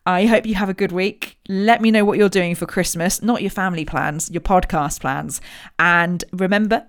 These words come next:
if you need help with planning, that is what I'm here for. You can get your podcast planning toolkit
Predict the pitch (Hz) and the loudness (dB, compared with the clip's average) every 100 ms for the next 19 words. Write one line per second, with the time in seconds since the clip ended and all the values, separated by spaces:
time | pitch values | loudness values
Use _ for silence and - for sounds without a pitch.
0 | - 220 185 180 190 202 - 220 226 226 | -10 -6 -4 0 0 0 -2 -2 -2 -2
1 | 226 214 240 269 180 160 180 - 196 190 | 0 2 0 -4 -14 -2 -2 -2 -6 -4
2 | 214 254 254 339 403 - 165 - _ - | -2 -2 -2 -6 -4 0 0 -2 _ -10
3 | 196 185 185 - 180 190 - 170 - 180 | -8 -6 -8 -8 -6 -6 -6 -10 -8 -6
4 | 156 160 - 247 - - - | -8 -6 -2 -2 -2 -8 -10